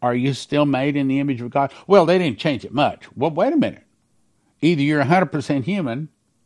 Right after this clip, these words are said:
<laughs> or you're not a hundred percent human. If you're not a hundred percent human, that means you're a G M O,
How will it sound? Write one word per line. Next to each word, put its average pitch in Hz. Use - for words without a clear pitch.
<laughs> -
or 110
you're 113
not 190
a -
hundred 123
percent 107
human. 90
If 120
you're 180
not 196
a -
hundred 165
percent 131
human, 135
that 135
means 143
you're 131
a 123
G 123
M 127
O, 175